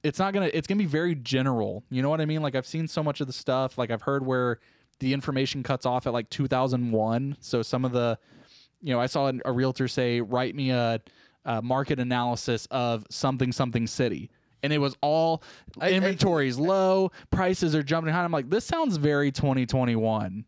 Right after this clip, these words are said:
Speaker 2: Mm.
Speaker 1: you know? So, like, you have to really double check that information, that if you're gonna use Chat G P T, you have to ensure that's accurate.
Speaker 2: I think it's not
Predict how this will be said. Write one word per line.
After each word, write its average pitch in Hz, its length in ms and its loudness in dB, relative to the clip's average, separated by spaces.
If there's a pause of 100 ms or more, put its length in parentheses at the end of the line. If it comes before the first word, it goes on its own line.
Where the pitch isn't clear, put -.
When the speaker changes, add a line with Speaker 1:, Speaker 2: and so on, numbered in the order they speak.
Speaker 2:
Mm. 131 220 -14
Speaker 1:
you 127 160 2
know? 151 320 2
So, 147 180 0
like, 135 200 0
you 180 120 0
have 202 200 0
to 196 120 -2
really 156 500 0 (460)
double 151 260 2
check - 380 -2
that 123 180 2
information, 120 640 0
that 113 140 0
if 113 120 -6
you're 127 80 0
gonna 175 140 0
use 185 220 0
Chat 165 240 -2
G 160 160 -2
P 147 120 -6
T, - 160 -4
you 123 120 0
have 120 100 -4
to 135 80 -2
ensure 127 300 -2
that's 117 220 0
accurate. 104 460 -8 (1300)
Speaker 2:
I 143 100 -2
think 185 220 -4
it's 165 140 -6
not 143 320 -2